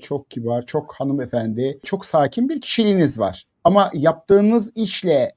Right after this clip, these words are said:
bunu bir araya getirdiğimde kötü niyetli, art niyetli insanların var olduğu tartışılmaz. Şimdi diplomasinin bittiği, masanın devrildiği, artık karşı tarafın da zaten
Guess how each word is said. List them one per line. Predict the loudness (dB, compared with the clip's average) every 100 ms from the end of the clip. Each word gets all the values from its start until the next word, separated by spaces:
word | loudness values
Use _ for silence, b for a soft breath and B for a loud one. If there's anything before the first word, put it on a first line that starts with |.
| -12
bunu | -8 -2 0 2 0
bir | -4 -4 0 0
araya | 0 0
getirdiğimde | -2 -2 -2 -2 -2 -2 -4 -6
kötü | -6 -4 -2
niyetli, | -2 -4 -4
art | -2 -2 0
niyetli | -4 -4 -4
insanların | -6 -2 0 0 0 2 4
var | 4
olduğu | 4 0 -2 -4
tartışılmaz. | -2 -2 -2 -4 -2 -2 -6 -16 _ _ _
Şimdi | -8 -6
diplomasinin | -6 -4 -4 -4 -4 -4 -4 -4
bittiği, | -10 -6 -2 -2 -2 -6 -8 -4 -2
masanın | 0 0 -2 -2 -2 0
devrildiği, | 0 2 0 0 0 -2 -4 -2
artık | -2 -2 -6
karşı | 0 0 0
tarafın | -4 -4 -4
da | -2
zaten | -2 -2 -4